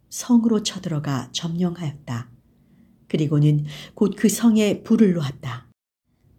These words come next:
아이 사람들이 뒤를 돌아보니 성에서는 연기가 하늘로 치솟고 있는 것이 아닌가. 그들은 어느 쪽으로도 도망칠 길이 없었다. 광야 쪽으로 도망치는 채 하던 부대가 돌아서서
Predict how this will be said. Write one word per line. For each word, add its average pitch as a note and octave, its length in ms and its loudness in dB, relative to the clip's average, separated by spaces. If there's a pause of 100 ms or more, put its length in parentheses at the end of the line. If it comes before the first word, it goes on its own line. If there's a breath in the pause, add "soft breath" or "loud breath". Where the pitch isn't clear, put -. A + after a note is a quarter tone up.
아이 F#3 260 4
사람들이 F3+ 600 0
뒤를 F#3 280 2
돌아보니 D3+ 720 0 (300 loud breath)
성에서는 G#3+ 640 2
연기가 F3 480 0
하늘로 F3 500 0
치솟고 F#3+ 500 -6
있는 F3+ 240 2
것이 E3 280 -6
아닌가. C#3 500 -4 (800 soft breath)
그들은 D#3+ 540 0
어느 F3+ 240 2
쪽으로도 F3 500 -2
도망칠 F#3 560 0
길이 D#3 240 -2
없었다. C#3 640 -6 (680)
광야 E3+ 380 0
쪽으로 E3 340 2
도망치는 F3 580 -2
채 - 140 -8
하던 D#3+ 460 -4
부대가 D3 600 -4
돌아서서 D#3 680 -4